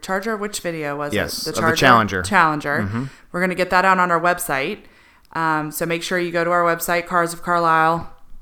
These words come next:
Speaker 1: dot com,
Speaker 2: Mm-hmm.
Speaker 1: and check that out. And you can obviously check us out on Twitter at Cars of Carlisle or on Instagram, Cars of Carlisle. Um,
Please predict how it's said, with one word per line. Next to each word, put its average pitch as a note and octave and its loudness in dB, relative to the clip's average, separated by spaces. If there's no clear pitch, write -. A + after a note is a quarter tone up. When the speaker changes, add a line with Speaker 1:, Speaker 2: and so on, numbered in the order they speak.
Speaker 1:
dot E3 2
com, D#3 -2
Speaker 2:
Mm-hmm. G2 -6
Speaker 1:
and D#3 -2
check F3 -4
that G3+ 0
out. D#3 0
And D#3+ -6
you D#3+ -10
can E3 -8
obviously D#3+ -2
check E3 -6
us E3+ -6
out D#3+ 0
on D3+ -4
Twitter G3+ 0
at E3 0
Cars F3 -2
of F3 -10
Carlisle E3+ -2
or D#3 0
on D3+ 0
Instagram, E3 -4
Cars E3+ -2
of - -12
Carlisle. E3 -2
Um, D#3 -2